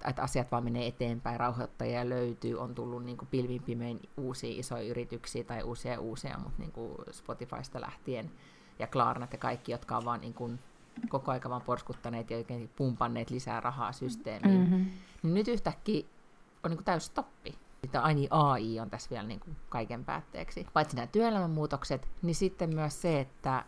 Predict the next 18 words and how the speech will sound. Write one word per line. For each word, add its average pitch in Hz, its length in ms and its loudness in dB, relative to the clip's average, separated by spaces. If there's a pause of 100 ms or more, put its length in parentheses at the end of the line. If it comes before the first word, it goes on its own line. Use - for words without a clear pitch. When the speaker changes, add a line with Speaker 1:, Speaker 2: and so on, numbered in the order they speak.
Speaker 1:
että 131 380 -6 (200)
se 170 160 4
Ruotsi, 180 380 2
mihin 143 200 0
mä 156 80 4
muutin 160 280 0
kaksituhatta 139 540 -2
viisitoista, 165 720 -2 (460)
joka 147 160 0
halusi 135 260 0
pelastaa 127 420 0
maailman, 135 640 2 (520)
ottaa 135 360 0
vastaan 127 340 -4
hirveän 127 340 -2
määrän 117 280 -2
pakolaisia 120 880 -6
ja 107 180 -6